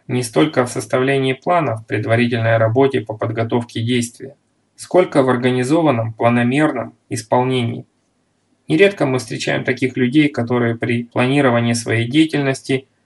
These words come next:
в состоянии проявить необходимую предусмотрительность и организованность, но не в состоянии организованно выполнить свой план.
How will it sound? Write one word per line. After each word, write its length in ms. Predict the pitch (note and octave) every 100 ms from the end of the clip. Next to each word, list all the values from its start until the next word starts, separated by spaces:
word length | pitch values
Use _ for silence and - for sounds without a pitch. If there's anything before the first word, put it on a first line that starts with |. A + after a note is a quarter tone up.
| _
в 60 | -
состоянии 580 | D3+ - E3 E3+ D#3+ C#3+
проявить 480 | C#3 C3+ D3 D3
необходимую 680 | C3+ B2+ - C3+ C#3+ C#3 C3
предусмотрительность 1080 | C#3 C3 C3 - C#3+ - D#3 A#2+ A2+ A2 -
и 80 | -
организованность, 1040 | A2+ A2+ A#2 A#2+ B2 D#3 B2 A#2 - - _ _ -
но 140 | G3+
не 100 | G3
в 60 | D#3+
состоянии 600 | D3 - C#3+ E3 D#3+ C#3+
организованно 840 | B2 A#2+ A#2 A#2+ D3 C#3+ C3+ B2+ - -
выполнить 680 | B2 D3 D3 A#2 A#2+ A#2+
свой 340 | - - A#2+ A2+
план. 380 | A2 A2+ A2+